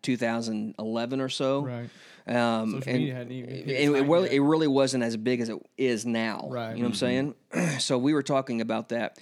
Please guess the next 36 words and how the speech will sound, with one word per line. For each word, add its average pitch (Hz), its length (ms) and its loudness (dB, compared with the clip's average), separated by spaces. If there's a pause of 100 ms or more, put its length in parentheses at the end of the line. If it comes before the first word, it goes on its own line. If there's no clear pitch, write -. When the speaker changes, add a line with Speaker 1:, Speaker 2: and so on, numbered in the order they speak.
(160)
Speaker 1:
We 127 120 4
weren't 135 320 0
on 131 240 2
Facebook. 131 640 0
Our 120 80 0
church 156 220 -2
had 113 100 2
a - 20 -8
Facebook - 400 -4
page, 117 240 -2
but 113 60 -6
we 113 100 0
didn't 120 160 0
have, 110 220 -2
like, 92 180 -4
we 113 60 -2
weren't 110 120 -4
streaming 139 520 0
there. 135 300 -2
Speaker 2:
Mm-hmm. 143 360 -4
Speaker 1:
We 135 120 2
streamed 127 420 -2
pretty 123 120 0
much 117 180 -2
from 123 280 -2
our 120 160 -4 (100)
church 117 240 -2
website. 110 500 -2 (540)
Well, 120 160 0
we 120 120 2
got 139 140 4
a 127 80 4
lot 143 200 4
of 175 60 0
traffic 113 440 0
f-, - 100 -20